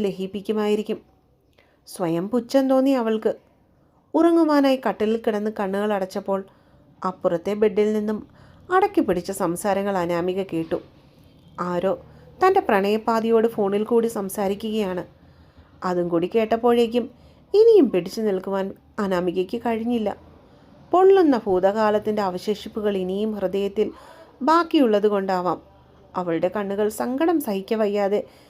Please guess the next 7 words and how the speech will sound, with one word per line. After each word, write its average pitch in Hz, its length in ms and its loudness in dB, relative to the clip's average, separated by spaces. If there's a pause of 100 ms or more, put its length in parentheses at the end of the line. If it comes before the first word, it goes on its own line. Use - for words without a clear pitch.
(220)
നിറഞ്ഞു 403 440 6
കവിഞ്ഞു 214 340 0
ഒഴുകുവാൻ 196 440 2
തുടങ്ങിയത്. 185 460 -2 (920)
"ഇനിയൊരു 196 460 -4
പ്രണയവും 220 480 -2 (460)
എന്നിൽ 339 280 8